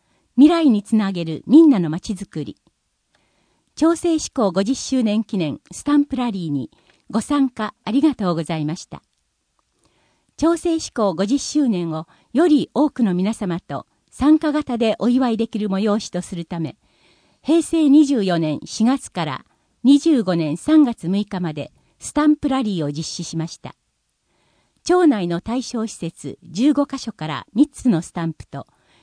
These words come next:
二十の対象イベントの中から三つのスタンプを集めて応募された方の中から、厳正な抽選を行い、当選者に商品を発送しました。商品の発送をもって当選発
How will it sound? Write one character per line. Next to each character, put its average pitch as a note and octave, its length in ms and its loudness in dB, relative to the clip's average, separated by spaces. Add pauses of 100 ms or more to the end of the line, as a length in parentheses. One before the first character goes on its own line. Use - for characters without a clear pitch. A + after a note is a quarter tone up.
(140)
二 C#4+ 160 6
十 D4 240 2
の E3+ 140 0
対 G#3+ 220 -4
象 G#3 260 -4
イ G3 60 -4
ベ G#3+ 160 0
ン F3 40 -4
ト D#3 140 -6
の D#3 80 -4
中 D#3 240 -8
か C3 120 -14
ら C#3 160 -12 (340)
三 D4 140 4
つ - 200 -6
の F3 100 2
ス - 100 -10
タ G3+ 140 -4
ン F#3+ 80 -4
プ F#3 160 -10
を E3+ 160 -6
集 - 160 -8
め F#3+ 120 -2
て D3 120 -8
応 G3 180 -2
募 G#3+ 120 -6
さ G3 120 -8
れ F3+ 100 -4
た D#3 120 -10
方 E3 240 -10
の E3 120 -2
中 E3 240 -6
か C3 120 -16
ら、 B2+ 140 -14 (520)
厳 B3+ 260 4
正 C#4+ 280 0
な A3+ 120 -2
抽 - 260 -2
選 G#3+ 280 -4
を F#3+ 120 -4
行 - 140 -8
い、 D#3+ 240 -8 (480)
当 - 180 2
選 D#4 220 4
者 G#3 140 -4
に D#3+ 200 0
商 C#4 240 -2
品 C4+ 260 2
を A#3+ 60 -4
発 G#3+ 200 -12
送 G3 200 -4
し - 140 -10
ま E3+ 80 -4
し - 120 -12
た。 - 160 -20 (1160)
商 E4+ 260 0
品 D#4+ 240 6
の D4+ 80 6
発 C4 200 -8
送 B3 280 -4
を G#3 40 -2
も G#3+ 100 -4
っ G#3+ 60 -10
て - 340 -10 (120)
当 B3+ 160 -2
選 B3 220 -2
発 G#3 200 -10